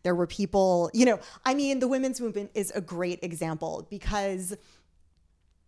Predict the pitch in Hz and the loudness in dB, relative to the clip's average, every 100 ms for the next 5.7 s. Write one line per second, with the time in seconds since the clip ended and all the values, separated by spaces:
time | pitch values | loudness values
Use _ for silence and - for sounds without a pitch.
0 | - _ - 220 311 320 269 233 - 202 | -20 _ 2 4 4 0 -4 -6 -4 -2
1 | 185 190 - 160 147 180 - - 190 185 | -4 -4 -2 -2 -2 -8 -12 -10 -4 -2
2 | 185 180 - - - 214 170 165 196 - | 0 0 -2 -8 -4 -2 -2 -4 -6 -12
3 | _ _ _ 233 233 226 - - _ _ | _ _ _ 2 2 0 -6 -18 _ _
4 | _ - 233 277 254 269 254 - 302 - | _ -4 -4 0 -2 -2 -2 0 0 -2
5 | - - 311 302 262 247 247 | -4 -2 0 2 2 2 0